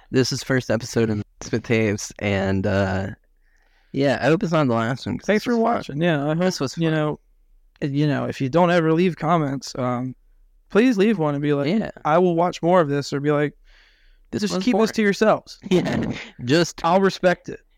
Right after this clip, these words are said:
Speaker 1: Why
Speaker 2: Why
Speaker 1: don't
Speaker 2: thirty-five of you out there, I'll respect it.
Speaker 1: Yeah, just be like, "Hey guys, why don't you just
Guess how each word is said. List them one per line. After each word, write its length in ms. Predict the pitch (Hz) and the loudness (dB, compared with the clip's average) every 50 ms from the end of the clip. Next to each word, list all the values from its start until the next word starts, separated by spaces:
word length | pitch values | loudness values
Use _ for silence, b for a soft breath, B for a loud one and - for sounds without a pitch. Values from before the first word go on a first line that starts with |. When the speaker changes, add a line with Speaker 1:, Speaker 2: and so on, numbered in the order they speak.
| _ _ | _ _
Speaker 1:
Why 160 | 147 160 160 | 0 0 2
Speaker 2:
Why 40 | 180 | 2
Speaker 1:
don't 120 | 175 180 | 2 2
Speaker 2:
thirty-five 540 | - 190 190 185 175 - 160 160 160 170 165 | 2 2 2 2 2 0 2 2 2 2 2
of 80 | 160 160 | 0 0
you 320 | 180 180 185 180 175 175 - - | 2 2 2 0 -2 -6 -8 -4
out 240 | 165 165 170 170 - | -2 -2 -2 0 0
there, 260 | - 170 170 170 - - - | 0 0 0 0 -2 -4 -4
I'll 140 | 139 143 147 | -4 -2 -2
respect 420 | 143 - - - 139 - - - | -4 -4 -6 -8 -10 -10 -12 -16
it. 100 | - - - | -18 -8 -4
Speaker 1:
Yeah, 300 | 143 131 117 107 104 101 | -2 -2 0 0 -2 -2
just 180 | 113 120 117 | -2 -2 0
be 80 | - 139 | 2 2
like, 220 | 131 123 123 117 | 2 2 2 0
"Hey 180 | 127 143 170 165 | 0 0 0 2
guys, 460 | 160 156 165 170 160 127 104 - 107 110 | 2 2 2 2 0 0 -2 -4 -4 -4
why 140 | 123 143 | -2 -2
don't 200 | 180 240 294 - - | -2 -4 -4 0 0
you 100 | 226 202 | 0 4
just 280 | 202 196 185 - - | 4 4 4 4 0